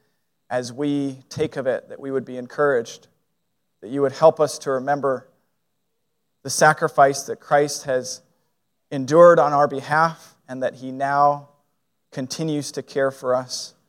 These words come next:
as he resides in heaven, as he is seated at the right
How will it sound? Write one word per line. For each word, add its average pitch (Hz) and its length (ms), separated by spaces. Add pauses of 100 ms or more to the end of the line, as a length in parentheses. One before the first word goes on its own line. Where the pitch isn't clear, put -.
(260)
as 127 160
he 127 80
resides 123 520
in 131 80
heaven, 120 400 (340)
as 123 180
he 135 100
is 135 140
seated 147 260
at 139 100
the 131 80
right 127 240